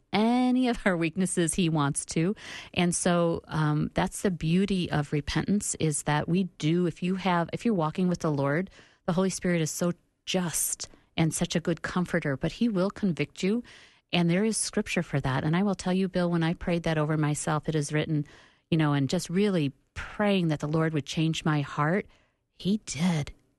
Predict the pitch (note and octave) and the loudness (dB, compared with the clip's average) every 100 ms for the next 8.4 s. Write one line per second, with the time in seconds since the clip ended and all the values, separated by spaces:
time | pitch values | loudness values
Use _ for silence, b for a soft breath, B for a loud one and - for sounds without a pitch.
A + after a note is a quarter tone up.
0 | - - F#3 - - F#3 G#3 A3 F3+ F#3 | -6 0 0 -2 -6 0 2 2 2 0
1 | F3+ E3 - F#3 F3 D3+ D3+ D#3 - D#3+ | 0 -2 0 0 2 0 0 0 0 -2
2 | D#3+ D#3 - E3 D#3+ D3+ F3 D3+ - F3 | -2 -4 -2 0 0 -2 -2 -2 -2 -2
3 | G#3+ - D#3 D3 C#3+ C#3 B B B B | -2 -4 -2 0 0 -2 B B B B
4 | E3+ D#3+ F3 - G3+ F3+ B3 - A3+ D#3+ | 0 2 0 0 -2 0 -2 2 0 2
5 | D#3 D3 - - F3 C4 G3 D#3 F3+ G3+ | 0 0 -4 -4 -2 0 0 0 2 2
6 | F#3+ G3+ - E3 D#3 E3 - - F#3+ E3 | 2 0 -2 0 2 0 -2 0 0 2
7 | C#3+ - B B - F#3+ A#3+ - G#3 G#3 | 0 -4 B B -4 0 0 0 0 0
8 | G3 - G3+ | 0 0 -2